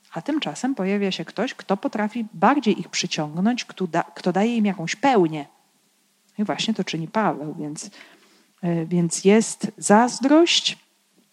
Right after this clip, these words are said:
i ta zazdrość objawia się na dwa sposoby. Jest sprzeciw słowny wobec Pawła, czyli odrzucenie głosiciela, ale uwaga,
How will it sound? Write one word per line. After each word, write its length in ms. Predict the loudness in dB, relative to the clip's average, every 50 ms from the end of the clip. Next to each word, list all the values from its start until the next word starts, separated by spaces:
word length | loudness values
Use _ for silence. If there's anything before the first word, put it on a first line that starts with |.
| _ _ _ _ _ -2
i 120 | -2 -2 2
ta 160 | 2 2 2
zazdrość 800 | 4 4 4 4 2 2 0 2 4 4 4 2 0 -4 -6 -8 -10 -20 _ _ -20 -20 _ _ -4
objawia 420 | -2 4 6 6 6 6 6 4
się 160 | 4 4 2
na 140 | 2 0 -2
dwa 220 | 0 2 2 2
sposoby. 640 | 2 0 -2 -2 -2 -2 2 0 0 0 0 -2 -6
Jest 400 | -6 -8 -10 -12 -10 -8 -8 -8
sprzeciw 600 | -6 -2 0 0 0 0 -2 -4 -8 -10 -8 -8
słowny 760 | -8 -4 0 2 2 2 2 0 -2 -4 -2 0 0 0 -2 -2
wobec 280 | -4 -4 -4 -4 -6 -4
Pawła, 540 | -4 -4 -4 -4 -2 -2 0 0 -2 -2 -6 -12 _ _ _ _ _ _ _ _ _ _ _ _ _ _ _ _ _ _ _ _ _ _ _ _ _ _ _
czyli 300 | 2 4 4 4 2 0 -2 _ _
odrzucenie 680 | 6 6 6 6 4 2 2 2 2 2 4 4 2 2
głosiciela, 720 | 2 2 0 0 0 -4 -4 -2 -2 0 0 0 -2 -2
ale 220 | -2 -2 -2 -2 -2
uwaga, 480 | -4 -2 0 0 0 2 0 -4 -6